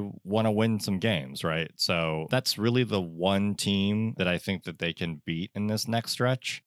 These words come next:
The other wild card for me could be the Raptors just because they got thumped by them.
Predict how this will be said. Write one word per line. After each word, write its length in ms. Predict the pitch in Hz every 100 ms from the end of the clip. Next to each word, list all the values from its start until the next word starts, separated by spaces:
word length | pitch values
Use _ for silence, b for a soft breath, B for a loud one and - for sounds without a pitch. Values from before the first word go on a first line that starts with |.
| -
The 240 | 98 98 -
other 320 | 107 110 107
wild 420 | 95 92 95 104
card 340 | 107 101 101 -
for 120 | 98
me 280 | 98 98 90
could 220 | 113 98
be 120 | 98
the 140 | 92
Raptors 760 | 82 80 87 - 98 95 92 -
just 240 | - 95 -
because 600 | - 95 90 85 78 - -
they 560 | 85 90 87 82 80 78 123 104
got 280 | 82 -
thumped 480 | - 104 80 80 -
by 180 | 101 104
them. 480 | 110 110 110 110